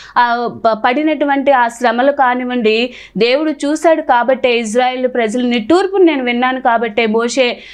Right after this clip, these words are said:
నువ్వు ఇజ్రాయేల్ ప్రజల దగ్గరికి వెళ్ళు, నేను వాళ్ళని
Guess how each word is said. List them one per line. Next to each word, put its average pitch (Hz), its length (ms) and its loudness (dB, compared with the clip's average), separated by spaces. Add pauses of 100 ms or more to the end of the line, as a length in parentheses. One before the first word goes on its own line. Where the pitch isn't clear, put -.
(140)
నువ్వు 233 240 0
ఇజ్రాయేల్ 277 560 2
ప్రజల 294 320 2
దగ్గరికి 285 340 0
వెళ్ళు, 233 540 0 (260)
నేను 233 220 0
వాళ్ళని 269 680 0